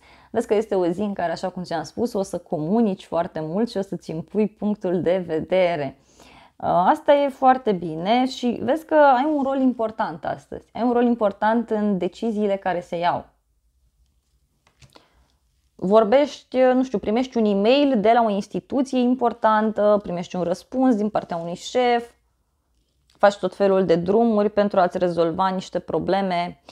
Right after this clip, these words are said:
uh, legate de șef sau legate de persoane influente. Zodia Balanță.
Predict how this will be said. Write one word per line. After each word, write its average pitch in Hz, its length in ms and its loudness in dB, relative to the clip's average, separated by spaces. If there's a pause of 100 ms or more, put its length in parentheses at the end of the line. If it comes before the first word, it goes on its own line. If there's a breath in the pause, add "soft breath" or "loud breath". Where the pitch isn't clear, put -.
(280 loud breath)
uh, 165 380 0
legate 185 440 0
de 156 100 -2
șef 226 420 0
sau 180 180 -6
legate 175 440 -4
de 170 420 0
persoane 208 600 -2
influente. 185 840 -4 (4000 soft breath)
Zodia 269 520 4
Balanță. 196 880 0